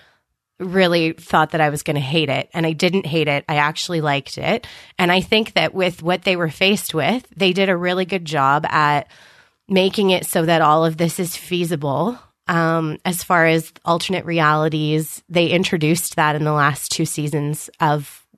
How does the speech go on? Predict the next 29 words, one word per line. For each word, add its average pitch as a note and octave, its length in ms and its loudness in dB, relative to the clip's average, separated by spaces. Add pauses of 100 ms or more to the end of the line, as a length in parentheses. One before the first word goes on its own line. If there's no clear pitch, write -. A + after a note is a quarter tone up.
Once D#3 280 -2
Upon D3+ 240 -2
a C#3+ 40 -4
Time C#3 280 -4
proper. F3 600 -2
<laughs> - 40 -20 (840)
And, F3 480 2
um, D#3+ 560 2 (360)
I G3+ 120 2
think G3 320 -2
that F3 360 2
it F#3+ 140 0
would F#3 180 0
be F#3+ 160 0
really F3+ 280 0
cool F3 340 2
if F3 140 -2
they F#3 140 0
do D#3 220 0
bring D#3 500 2
familiar D#3+ 520 0
faces D3+ 500 -2 (220)
back, - 680 -4 (840)
um, D#3+ 580 0
to - 140 -2
play E3 220 2
the E3+ 100 0
characters F#3 560 0
that F#3 280 0